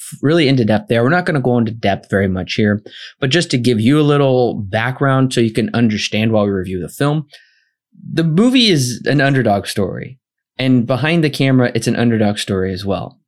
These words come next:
Because Stallone was really poor. Nobody knew who he was.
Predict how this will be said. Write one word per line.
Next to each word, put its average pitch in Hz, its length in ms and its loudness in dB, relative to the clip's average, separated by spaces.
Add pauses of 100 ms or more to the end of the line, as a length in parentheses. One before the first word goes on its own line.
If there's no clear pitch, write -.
(100)
Because 120 560 -2
Stallone 151 460 2
was 113 180 2
really 147 300 2
poor. 120 540 2 (180)
Nobody 135 480 2
knew 120 220 4
who 113 140 0
he 107 120 2
was. 101 480 0